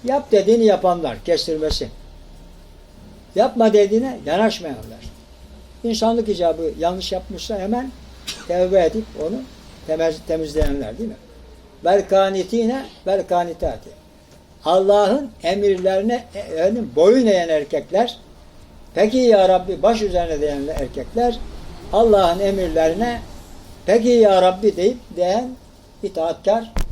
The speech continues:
kadınlar. Vesadikine vesadikati. Dördüncüsüne geldik galiba. Doğru, dürüst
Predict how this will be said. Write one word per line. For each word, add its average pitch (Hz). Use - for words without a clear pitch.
kadınlar. 120
Vesadikine 185
vesadikati. 165
Dördüncüsüne 143
geldik 131
galiba. 113
Doğru, 208
dürüst 220